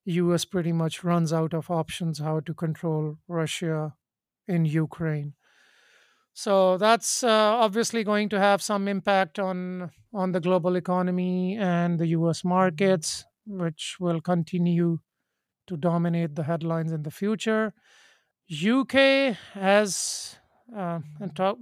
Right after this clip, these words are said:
staying on the topic of other countries and businesses, U K just introduced a twenty-five percent tax on oil and gas companies in that country, and they're saying that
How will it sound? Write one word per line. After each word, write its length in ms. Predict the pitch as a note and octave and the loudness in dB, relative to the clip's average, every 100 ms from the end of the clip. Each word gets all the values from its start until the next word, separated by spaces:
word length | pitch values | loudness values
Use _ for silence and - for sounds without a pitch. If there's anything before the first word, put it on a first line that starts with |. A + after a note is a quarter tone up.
| A3+ | -12
staying 400 | C#4 - G3+ G3 | -16 -6 -2 -2
on 100 | G3 | -2
the 60 | F3+ | -6
topic 420 | E3+ F3+ E3+ F3+ | -4 -4 -4 -6
of 240 | F3+ E3 - | -6 -6 -8
other 120 | F3+ | -10
countries 520 | D#3+ F3+ F3 F#3+ F3 E3 | -4 -2 0 0 0 0
and 220 | E3 D3 | -2 -2
businesses, 640 | E3+ E3 E3 F3+ F3 E3+ | -2 0 -2 -2 -4 -4
U 160 | F3 G3+ | 0 2
K 240 | G3+ B3 | 2 0
just 260 | G#3+ G3+ - | 2 0 2
introduced 600 | G3 G#3 F3+ F#3+ F#3 - | 2 2 0 0 0 -2
a 60 | F#3 | -4
twenty-five 640 | F3+ F3+ E3 G3 F#3+ F3+ | -2 -2 2 4 4 2
percent 640 | F#3+ F3 - F#3 E3 - - - - _ _ _ | -2 -2 0 0 -2 -6 -18 -20 -20 _ _ _
tax 400 | - G3 F#3+ - | 2 4 4 0
on 220 | G3 F#3 G3 | -4 -4 0
oil 360 | F#3 F3+ F3+ | 2 4 2
and 160 | E3 D#3+ | 0 -2
gas 580 | E3+ E3+ E3 - - - _ _ _ | 0 0 -2 -6 -12 -16 _ _ _
companies 640 | - F#3 E3+ E3+ E3 D#3+ D3+ | -2 0 0 0 0 0 0
in 140 | D#3+ | -2
that 240 | D#3+ D#3 | -2 -4
country, 480 | - E3+ D#3 E3+ D#3+ | -4 -4 -4 -4 -2
and 200 | D#3+ D#3+ | -2 -2
they're 240 | E3 F3 E3+ | 0 2 2
saying 460 | - F3+ E3+ E3 | 0 0 2 0
that 200 | D#3+ E3 | -2 -4